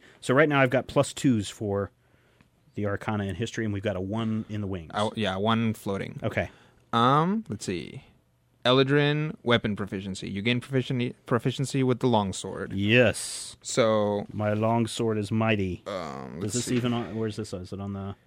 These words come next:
Speaker 2: It usually, um, under feats, you can just write, uh,
Speaker 1: Under
Speaker 2: weapon
Speaker 1: feats?
Speaker 2: proficiency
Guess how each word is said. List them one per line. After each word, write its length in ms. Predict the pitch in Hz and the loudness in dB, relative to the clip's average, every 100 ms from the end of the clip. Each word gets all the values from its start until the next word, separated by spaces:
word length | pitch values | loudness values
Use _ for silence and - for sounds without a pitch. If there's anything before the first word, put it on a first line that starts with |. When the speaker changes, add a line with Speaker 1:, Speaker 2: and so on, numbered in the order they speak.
| _ _ - | _ _ -4
Speaker 2:
It 100 | 127 | 2
usually, 640 | 160 160 156 156 147 151 - | 4 4 2 2 2 0 -2
um, 280 | 117 117 120 | 2 4 4
under 240 | 170 175 156 | 4 6 4
feats, 380 | 131 123 - | 2 0 0
you 40 | 117 | -2
can 160 | 117 | -2
just 200 | 104 104 | -2 -2
write, 280 | 107 101 101 - | -2 -2 -4 -6
uh, 460 | 90 95 95 95 123 - _ _ _ _ - | -4 -4 -2 -4 -6 -10 _ _ _ _ -2
Speaker 1:
Under 100 | - | 0
Speaker 2:
weapon 220 | 101 113 | 2 2
Speaker 1:
feats? 140 | 113 | 2
Speaker 2:
proficiency 680 | 120 104 104 - 101 101 | 2 0 0 -4 -6 -4